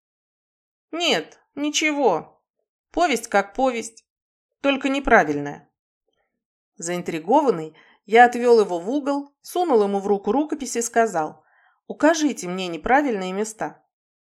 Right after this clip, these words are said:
Такое доверие польстило ему. Он вспыхнул до корней волос, застенчиво перелистал рукопись и, найдя какое-то место,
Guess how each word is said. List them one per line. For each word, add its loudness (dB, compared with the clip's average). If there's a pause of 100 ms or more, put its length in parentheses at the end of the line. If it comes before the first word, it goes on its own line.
(640)
Такое -6
доверие -2
польстило -6
ему. -6 (380)
Он 2
вспыхнул 0
до -4
корней 2
волос, 0 (280)
застенчиво 0
перелистал -4
рукопись -4 (300)
и, -4
найдя 4
какое-то 2
место, -4